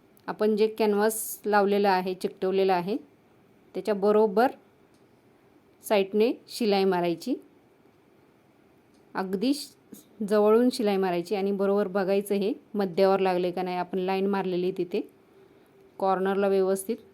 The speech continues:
शिलाई मारून घ्यायची. मागच्या साईडनेही पाहू शकता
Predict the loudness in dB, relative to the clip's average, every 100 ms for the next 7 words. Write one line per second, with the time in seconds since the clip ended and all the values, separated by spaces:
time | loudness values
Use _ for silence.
0 | _ _ -8 -4 -2 -2 -2 -2 -2 -4
1 | -4 -10 -10 _ _ -20 _ _ _ _
2 | _ _ _ _ _ _ _ _ _ -6
3 | -6 -4 -4 -2 -4 -2 -2 0 0 -2
4 | -4 -6